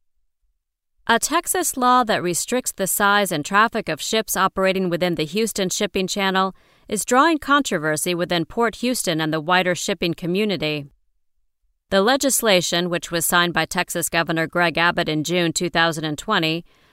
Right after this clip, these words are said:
now has the attention of federal Maritime Commission officials. They say it encroaches on the federal government's responsibility to manage the nation's waterways. The conflict may eventually be resolved with recent congressional approval to widen and deepen the channel.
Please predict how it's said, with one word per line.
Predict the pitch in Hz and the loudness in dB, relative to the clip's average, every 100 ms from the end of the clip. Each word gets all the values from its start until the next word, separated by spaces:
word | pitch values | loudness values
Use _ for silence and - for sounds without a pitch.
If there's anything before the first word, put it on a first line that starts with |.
| _ - | _ -4
now | 190 226 294 | 2 4 4
has | 277 277 | 2 2
the | - 247 | 2 0
attention | 233 226 208 214 | 0 -2 0 0
of | 165 | 0
federal | 151 196 202 196 | 0 0 2 2
Maritime | 175 180 233 - 233 220 | 2 2 2 2 -2 -2
Commission | 208 196 196 196 | -4 -4 -2 -2
officials. | 185 - 180 - 143 139 - - _ _ _ _ _ _ _ _ - | -4 -2 -4 -2 -6 -6 -8 -10 _ _ _ _ _ _ _ _ -4
They | 247 311 | 0 2
say | - 285 262 | 2 2 2
it | - 214 | 2 0
encroaches | 277 - 247 233 240 | 0 2 0 2 0
on | 202 | 0
the | 170 160 | 0 -2
federal | - 226 262 269 | 0 2 4 2
government's | 247 226 226 220 202 | 2 0 0 -2 -2
responsibility | 196 180 196 202 - 185 190 190 190 | -4 -2 0 0 -2 0 2 2 -2
to | - | -4
manage | 240 277 262 160 - - | -2 2 4 2 -2 -4
the | 165 | -2
nation's | 170 175 180 165 | 0 0 -2 -4
waterways. | 180 202 185 156 151 147 139 - _ _ _ _ _ _ _ _ _ | 0 2 2 -2 -2 -2 -6 -8 _ _ _ _ _ _ _ _ _
The | - | -6
conflict | 196 220 240 - 202 185 | 2 2 2 0 -4 0
may | 208 247 196 | 2 2 2
eventually | 165 202 254 202 170 156 | 2 2 2 0 0 0
be | 180 170 | 0 0
resolved | 170 156 175 175 175 | 0 2 4 4 2
with | 170 160 | -4 0
recent | 208 220 196 | 0 0 0
congressional | 170 175 185 - 185 160 | -2 0 0 0 -2 -2
approval | - 233 226 175 165 | 0 0 0 0 -2
to | - | -4
widen | 170 175 196 240 269 | -2 2 4 4 2
and | - 170 | 2 -2
deepen | 160 247 - 151 | 0 -2 -2 -4
the | 151 | -4
channel. | 165 220 202 156 143 | -4 -2 0 0 -2